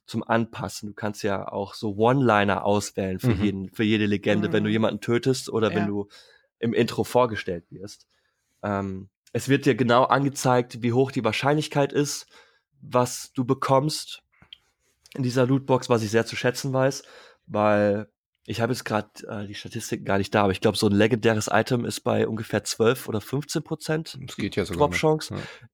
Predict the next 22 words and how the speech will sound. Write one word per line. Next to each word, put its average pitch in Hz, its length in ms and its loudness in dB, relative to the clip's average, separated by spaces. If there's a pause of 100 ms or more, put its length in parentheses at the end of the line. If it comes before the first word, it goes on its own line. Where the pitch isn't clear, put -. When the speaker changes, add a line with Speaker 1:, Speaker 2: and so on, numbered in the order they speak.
(120)
Speaker 1:
Das 127 220 2
geht 160 300 4 (260)
vor - 200 2
allen 151 180 4
Speaker 3:
Mhm. - 20 0
Speaker 1:
Dingen 123 280 0 (160)
im 117 120 -12
Vergleich 117 360 2
zu - 120 -8
pub 107 200 0
G, 123 280 4
wo, 107 300 -2 (180)
wo, 107 260 -6 (100)
wo 113 80 -4
die 104 80 -4
Speaker 2:
Mhm. 98 60 -6
Speaker 1:
seltensten 98 640 0
Items 117 420 0
bei 101 200 -4
null 110 200 -4
Komma 113 200 -4
null 104 440 -4